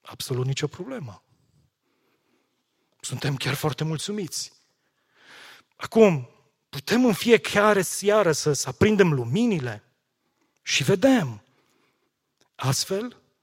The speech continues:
să ne aprindem lămpile din casă.” Ați prins ideea. Cred că ați prins ideea. Adevărul este că de multe ori avem și noi această tendință de, de a proceda la fel.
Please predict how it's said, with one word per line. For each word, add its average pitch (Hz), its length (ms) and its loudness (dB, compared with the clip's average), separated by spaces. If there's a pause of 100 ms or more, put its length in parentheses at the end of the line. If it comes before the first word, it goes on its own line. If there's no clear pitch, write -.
(760)
să - 200 -6
ne 135 80 0
aprindem 165 520 0
lămpile 135 440 -2
din 113 180 -10
casă.” - 480 -12 (2750)
Ați - 220 -16
prins 147 220 -8
ideea. 104 420 -16 (1160)
Cred - 180 -16
că - 100 -10
ați - 120 -10
prins - 240 -12
ideea. 117 400 -18 (1160)
Adevărul 156 440 6
este 185 260 4
că 165 220 2 (1400)
de 151 160 -2
multe 185 260 2
ori 160 100 6
avem 165 240 6
și 165 140 0
noi 165 120 4
această 160 340 6
tendință 160 540 -2
de, 147 120 -2
de 147 140 -4
a 147 120 -6
proceda 156 560 -2
la 160 120 -2
fel. 131 480 -4